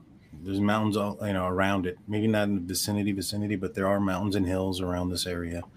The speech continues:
And it's a rural area. It's not, it's not a,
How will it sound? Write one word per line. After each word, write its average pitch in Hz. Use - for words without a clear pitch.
And 95
it's 113
a 120
rural 123
area. 117
It's -
not, 104
it's -
not 101
a, 90